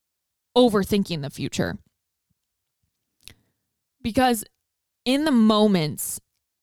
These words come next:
that you're sitting in, you might be so tired of whatever you're doing. Like, I found myself last night, you know, getting up with Archie. And I'm like,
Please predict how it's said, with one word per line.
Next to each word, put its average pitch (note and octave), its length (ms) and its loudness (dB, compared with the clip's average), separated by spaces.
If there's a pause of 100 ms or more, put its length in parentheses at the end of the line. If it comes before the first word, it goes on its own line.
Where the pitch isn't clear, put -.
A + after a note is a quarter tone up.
that G3+ 180 0
you're F#3 140 0
sitting D#3+ 420 -4
in, F#2+ 280 -12 (680)
you G3+ 180 2
might A#3+ 200 0
be A#3+ 100 -2
so F#3+ 400 0
tired E3+ 480 -4
of C#3 140 -8
whatever C#3+ 260 -4
you're C#3 120 -6
doing. G#2 380 -10 (340)
Like, F#3 200 -4
I F#3 80 -2
found G3+ 220 0
myself F#3 520 -2 (120)
last F3 280 -4
night, C3+ 340 -8
you F#3+ 100 0
know, F3+ 240 2 (1900)
getting C4+ 300 0
up G#3+ 120 -2
with E3+ 160 -10
Archie. A2 460 -10 (1000)
And G#3 100 2
I'm G#3+ 100 2
like, F#3 240 -2